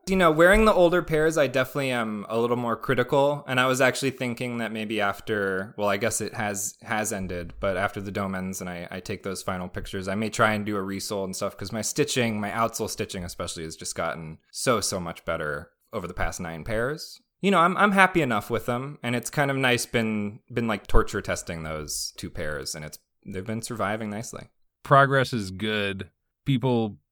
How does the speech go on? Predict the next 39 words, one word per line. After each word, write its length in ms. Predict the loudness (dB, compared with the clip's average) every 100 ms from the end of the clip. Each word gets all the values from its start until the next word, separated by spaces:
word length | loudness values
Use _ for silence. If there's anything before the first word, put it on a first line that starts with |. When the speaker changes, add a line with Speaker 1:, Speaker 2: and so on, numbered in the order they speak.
| _
Speaker 2:
sometimes 380 | 0 2 2 2
get 120 | -2
in 100 | -2
touch 180 | -2 -2
with 100 | -4
me 200 | -2 -2
about 240 | -2 -4
this 120 | -8 -8
podcast, 540 | -6 -4 -4 -8 -8
and 60 | -10
they're 80 | -10
like, 160 | -10
"I 60 | -6
just 160 | -4
started 260 | -2 0 0
listening. 520 | 0 -2 -6 -12 -18 _ _
I'm, 320 | -12 -10 -10 -8
I'm 160 | -4
really 220 | 0 2
enjoying 380 | 2 4 2 2
it." 120 | -2 -6
I'm 100 | -10
like, 160 | -8
"Well, 220 | -6 -8 -10 _
thank 200 | -6 -2
you 120 | -4
for 280 | -2 -2 -4 -6
lying 500 | -6 -4 -2 -2 -2
if 160 | -4 -4
you 80 | -4
listened 380 | -2 -2 -2 -2
to, 80 |
like, 260 | -4 -4 -6
the 80 | -8
Speaker 1:
<laughs> 80 | -4
Speaker 2:
first 240 | -4 -6 -6
five 300 | -2 0 0
episodes." 640 | -2 -2 0 0 0 -4 -10 _
<laughs> 180 | -12 -8